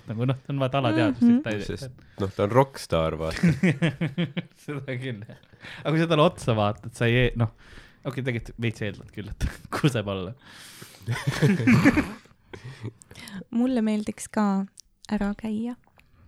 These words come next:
Speaker 1: Aa, ta, no aga
Speaker 2: Keset, keset tuba.
Speaker 1: Aa, selles mõttes praegu.
Speaker 2: Jaa.
Speaker 3: Keset tuba.
Speaker 1: <laughs> Kas ma panen kaamera kinni?
Speaker 2: Jaa, võib.
Speaker 1: Ja tere tulemast tagasi. Nii, olemegi siin jälle.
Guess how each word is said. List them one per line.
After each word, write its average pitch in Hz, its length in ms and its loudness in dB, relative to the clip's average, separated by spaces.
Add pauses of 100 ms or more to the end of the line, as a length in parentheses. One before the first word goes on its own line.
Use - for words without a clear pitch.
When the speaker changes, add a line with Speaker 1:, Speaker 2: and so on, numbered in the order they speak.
(180)
Speaker 1:
Aa, 101 200 0 (320)
ta, 110 140 2 (300)
no 107 220 -2
aga 117 240 -4
Speaker 2:
Keset, 208 280 4 (240)
keset 208 300 -8
tuba. - 180 6 (520)
Speaker 1:
Aa, 110 260 2
selles 104 180 -4
mõttes - 220 -4
praegu. 113 340 2
Speaker 2:
Jaa. 254 220 2
Speaker 3:
Keset - 240 -4
tuba. - 380 2 (460)
Speaker 1:
<laughs> - 600 -2
Kas 156 120 0
ma 151 80 2
panen 147 220 0
kaamera 117 380 2
kinni? 120 260 -2 (100)
Speaker 2:
Jaa, 220 360 6
võib. 214 280 -2 (360)
Speaker 1:
Ja 110 140 -10
tere 135 200 -10
tulemast 147 380 -8
tagasi. 135 400 -10 (1700)
Nii, 143 260 0
olemegi 110 360 -2
siin 139 200 0
jälle. 92 260 -4